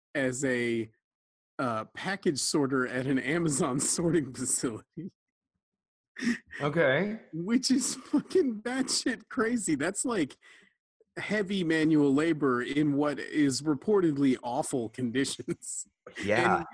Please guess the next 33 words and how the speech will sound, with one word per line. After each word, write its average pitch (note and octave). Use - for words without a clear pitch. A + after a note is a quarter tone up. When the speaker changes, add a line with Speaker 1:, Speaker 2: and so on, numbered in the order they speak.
Speaker 1:
and F#3
all A3
of G#3
those G3
people F#3+
are D3
there E3
because C#3
they B2+
kinda D#3
got A#2+
no C3
place C3+
else C3+
to C#3+
go. C3+
And D3+
he's G#3+
there F3+
for, D#3+
like, B2+
a, G#2
you A3+
know, B2
it's -
like -
<laughs> -
a, F3
a D#3
fun G3+
internship C#3
to G#2+
him. A#2